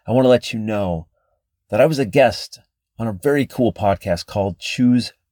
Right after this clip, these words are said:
Courage with Terry Sidford. It is available anywhere you listen to podcasts. It's available on YouTube and Spotify.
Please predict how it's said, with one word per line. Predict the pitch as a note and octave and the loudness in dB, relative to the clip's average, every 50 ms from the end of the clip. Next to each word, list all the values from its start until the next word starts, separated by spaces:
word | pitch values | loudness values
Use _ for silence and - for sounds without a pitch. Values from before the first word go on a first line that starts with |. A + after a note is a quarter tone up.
| _ | _
Courage | - - - G#2+ G2 D#2 A#1+ C#2+ - - | -14 -8 -4 -4 -4 -4 -4 -8 -10 -14
with | G#2 - | -16 -14
Terry | - - - B2+ A#2 A#2 A#2 A2+ F#2+ _ _ _ _ | -12 -6 -2 0 0 2 0 -2 -2 _ _ _ _
Sidford. | - - - - - A#2 D3 E3+ - - - E2+ B1+ - - _ _ _ _ _ _ - | -18 -16 -14 -6 -4 -4 -4 -4 -6 -6 -8 -6 -6 -8 -12 _ _ _ _ _ _ -8
It | - A2+ | -4 -4
is | A#2 G#2+ | -2 -2
available | G2+ G#2 A#2+ A#2 A#2 G#2 A2+ - A#2 | 0 2 2 2 2 0 0 -2 -2
anywhere | B2 B2 A#2+ A#2 | -2 0 0 0
you | A#2 A2 | 0 0
listen | G#2+ G#2+ G2+ - G2+ F#2+ | -2 -4 -4 -4 -6 -8
to | - | -8
podcasts. | - G#2+ F#2+ F#2+ - - A2 G2 F2+ F2+ - - _ _ _ _ _ | -4 -4 -4 -4 -4 -6 -6 -4 -4 -4 -6 -10 _ _ _ _ _
It's | _ - | _ -8
available | A#2 B2+ C#3+ C#3 C#3 B2+ | -2 0 2 2 2 2
on | A2+ A2+ | 2 4
YouTube | A#2+ C3 B2 - - - B2 A2 | 2 2 2 -2 -4 -4 -2 -2
and | G#2 G2+ F#2 | -2 -2 -4
Spotify. | - - - _ - G#2 F#2+ G2+ G2 F2 - - G#2 G2+ F#2+ F#2+ F#2 | -4 -8 -14 _ -2 2 2 2 2 0 -4 -4 -4 -4 -2 -4 -6